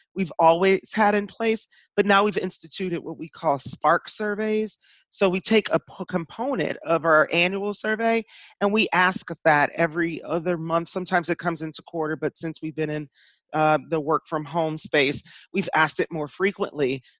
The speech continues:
but we've taken information from that survey and we use that to just ask team members in a very short one minute, uh, survey, "How are you feeling?"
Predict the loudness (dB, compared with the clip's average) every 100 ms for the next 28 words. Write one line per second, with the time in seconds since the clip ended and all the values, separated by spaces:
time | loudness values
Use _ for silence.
0 | -2 0 2 4 4 4 2 0 0 0
1 | 0 -6 -8 -4 -2 -2 -2 -4 -2 -6
2 | -6 -12 -20 -8 -6 -6 -2 -2 2 2
3 | 2 -2 0 0 0 -8 _ _ 2 2
4 | 2 -4 -6 -2 -2 0 0 0 -2 -4
5 | -4 -4 -2 -4 -6 -6 -6 -8 _ -12
6 | -6 -4 0 0 -2 _ _ _ -4 -2
7 | 0 0 2 4 2 2 0 0 -6 -4
8 | 0 0 -2